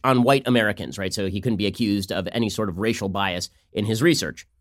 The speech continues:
To be assigned to Belmont, the people in the statistical nationwide databases that he drew from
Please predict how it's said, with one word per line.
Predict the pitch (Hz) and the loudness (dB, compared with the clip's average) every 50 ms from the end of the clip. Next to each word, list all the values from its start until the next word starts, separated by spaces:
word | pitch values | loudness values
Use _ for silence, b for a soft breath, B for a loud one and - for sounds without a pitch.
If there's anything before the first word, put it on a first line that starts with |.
| _ _ _ _ _ _ _ | _ _ _ _ _ _ _
To | - 156 | -2 0
be | 165 | 2
assigned | 160 151 - 220 247 254 175 | 2 4 6 4 4 4 4
to | 175 | 4
Belmont, | 151 147 147 139 120 113 107 | 4 4 6 4 4 2 0
the | - | -2
people | - 175 226 175 127 147 | -4 -4 -4 -2 -2 0
in | 175 156 | 2 2
the | 147 139 | 2 0
statistical | - - 147 - 214 220 214 - - 180 170 | -2 -4 -2 0 2 2 0 0 0 2 2
nationwide | 143 139 143 139 165 165 147 147 147 | 4 4 2 2 0 2 2 2 2
databases | 131 117 98 82 - 82 82 - 135 131 - - | 2 0 -2 -2 -4 -6 -4 -4 -6 -6 -6 -4
that | - 80 - - _ | -6 -6 -6 -8 _
he | _ - 139 | _ -2 0
drew | 120 135 127 113 | 2 4 2 2
from | - 110 87 90 | 2 -2 -4 -4